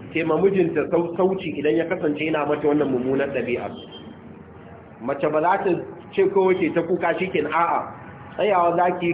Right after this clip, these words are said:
kan jiki kan ƙarfi, ki mai wa'azi ki kuma hana shi. In ya hani ya tuban ma Allah, shikenan, haka ake so. In ko bai hannu ba, to wallahi gara ki nemi taimakon Allah ya baki wani mijin da ya fi shi.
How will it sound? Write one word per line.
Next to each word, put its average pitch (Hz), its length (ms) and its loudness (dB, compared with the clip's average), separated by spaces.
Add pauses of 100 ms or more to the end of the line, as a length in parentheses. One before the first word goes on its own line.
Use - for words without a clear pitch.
kan 156 200 2
jiki 143 220 -2
kan 165 200 2
ƙarfi, 151 460 0 (680)
ki 165 160 2
mai 196 220 2
wa'azi 165 420 2
ki 165 160 -4
kuma 147 180 0
hana 160 360 0
shi. - 240 -12 (1200)
In 180 160 0
ya 196 200 2
hani 170 200 2
ya 165 200 2
tuban 170 300 0
ma 156 120 0
Allah, 147 340 2
shikenan, 131 420 -2
haka 135 220 -4
ake 101 340 -8
so. - 60 -18 (580)
In 302 280 4
ko 254 140 6
bai 170 140 4
hannu 151 320 2
ba, 143 320 2 (200)
to 131 80 -4
wallahi 156 500 2
gara 160 300 2
ki 160 80 -2
nemi 147 240 0
taimakon 160 560 0
Allah 170 280 2
ya 127 80 2
baki 151 220 0
wani 147 180 4
mijin 147 280 2
da 104 80 -4
ya 104 120 -4
fi 110 160 -6
shi. - 180 -14